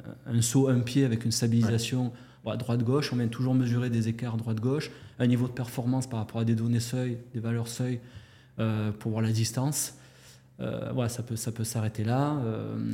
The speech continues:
Speaker 1: et par contre, moi, pour du sportif un peu plus aguerri, euh, ça va être, euh, bah, du, du, du cinq dix vingt, euh, voilà, sur sprint en ligne, euh, du petit test, de l'Illinois ou autre, quoi.
Speaker 2: Euh, est-ce que tu peux retrouver, euh, par rapport à des niveaux de test fonctionnel,
Speaker 1: Ouais.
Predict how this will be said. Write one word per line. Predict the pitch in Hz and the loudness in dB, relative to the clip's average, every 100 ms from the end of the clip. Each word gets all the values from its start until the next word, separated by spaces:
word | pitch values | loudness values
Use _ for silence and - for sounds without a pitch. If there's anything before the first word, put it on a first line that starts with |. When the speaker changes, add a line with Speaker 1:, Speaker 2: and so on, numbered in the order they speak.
| 110 113 - | -2 -4 -4
Speaker 1:
et | |
par | 113 - - | -4 -6 -4
contre, | 127 120 120 | 0 0 0
moi, | 117 | -2
pour | 120 | -2
du | 101 | -2
sportif | - 110 - 117 | -4 -6 -6 -4
un | 113 | -2
peu | 110 | -2
plus | 113 113 | 0 2
aguerri, | 110 107 120 131 | 2 2 2 2
euh, | 120 | 0
ça | 107 107 | -4 -6
va | 107 117 | -4 -6
être, | 120 117 | -6 -10
euh, | 107 - | -10 -8
bah, | 107 | -8
du, | 107 | -8
du, | 104 101 110 - 113 117 | -8 -8 -8 -8 -8 -6
du | 117 | -4
cinq | - 110 | 2 2
dix | 107 101 | 4 2
vingt, | 120 120 | 2 0
euh, | 113 107 110 | 0 -4 -6
voilà, | 107 | -6
sur | - 107 | -6 -10
sprint | - 120 113 | -4 -2 0
en | 110 | 0
ligne, | 113 131 139 139 | 4 4 4 2
euh, | 139 117 107 - - - - | 0 0 -4 -8 -20 -20 -10
du | 101 | -8
petit | - 113 | -8 -6
test, | 120 123 127 117 117 | -2 2 2 0 0
de | 110 | 0
l'Illinois | 104 110 107 113 117 | 2 0 2 0 0
ou | 117 107 | 0 -4
autre, | - - | -8 -16
quoi. | - - _ - - - _ - - _ - 110 | -20 -20 _ -20 -20 -20 _ -20 -20 _ -6 -4
Speaker 2:
Euh, | 101 95 92 90 - - | -2 -2 -2 -4 -8 -4
est-ce | 117 - | -4 -2
que | 175 | -4
tu | - | -6
peux | - | -2
retrouver, | 117 113 - 113 131 131 | 0 0 -2 -2 0 0
euh, | |
par | 113 - | -4 -4
rapport | 92 - 104 | -4 -2 -2
à | |
des | 92 | 0
niveaux | 95 101 110 | 0 0 -2
de | |
test | 87 113 - | -2 -6 -4
fonctionnel, | 104 - 98 151 180 - - | -6 -2 -2 -2 -6 -14 -4
Speaker 1:
Ouais. | 113 | -2